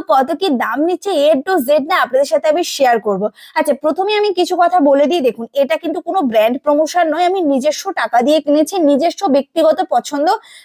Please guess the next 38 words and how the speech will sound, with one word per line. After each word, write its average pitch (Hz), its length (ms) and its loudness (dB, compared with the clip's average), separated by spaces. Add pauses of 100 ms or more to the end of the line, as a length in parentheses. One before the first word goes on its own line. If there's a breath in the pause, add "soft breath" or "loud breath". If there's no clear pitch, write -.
(140 loud breath)
কারোর 359 360 2
কোনো 359 140 0 (100)
ব্র্যান্ডকে 269 400 0
আমি 311 180 -2
কিছু 320 140 -6 (120)
করছি 262 320 0
না, 359 60 0 (100)
কিছুই 311 280 0 (100)
বলছি 247 340 2
না, 330 40 2 (120)
আমার 285 140 -4 (100)
নিজের 285 340 2
যে 285 60 2 (120)
ব্র্যান্ড 262 300 -2
ভালো 262 200 4
লেগেছে 285 300 -2
আমি 508 180 0
সেটাই 226 280 -2
কিনেছি। 180 260 -12 (420 soft breath)
প্রথমে 370 260 2 (120)
বলে 359 200 4
দিলাম। 370 200 2 (340 loud breath)
তো 339 120 -2
চলুন, 285 200 0 (100)
এটা 311 220 -2
নিয়েও 359 240 2
প্লিজ 339 260 2 (100)
কেউ 311 180 2
কিছু 330 220 0
বলবেন 294 320 2
না 330 60 0 (140)
যে 339 80 2 (240)
আমি 277 160 -2 (160)
এই 302 160 0
ব্র্যান্ড 285 320 -2
ভালো, 277 180 0 (100)
ওই 302 160 -2
ব্র্যান্ড 294 200 -2